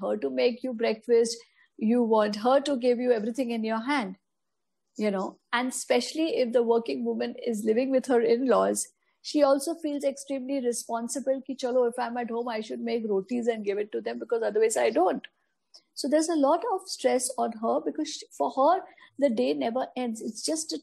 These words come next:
twenty-four seven routine which is going on and on, waking up in the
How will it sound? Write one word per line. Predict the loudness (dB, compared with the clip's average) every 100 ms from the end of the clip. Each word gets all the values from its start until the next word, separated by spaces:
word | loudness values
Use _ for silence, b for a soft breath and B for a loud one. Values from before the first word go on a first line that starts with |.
| 0
twenty-four | 0 0 -2 0 -2
seven | -2 -6 -6
routine | -4 -4 -4 -6
which | -6 -8
is | -8
going | -2 0 0
on | -4 -4 -4
and | -4
on, | -4 -6 -10 b b b
waking | -2 0 0 0
up | 2 2
in | 0
the | -2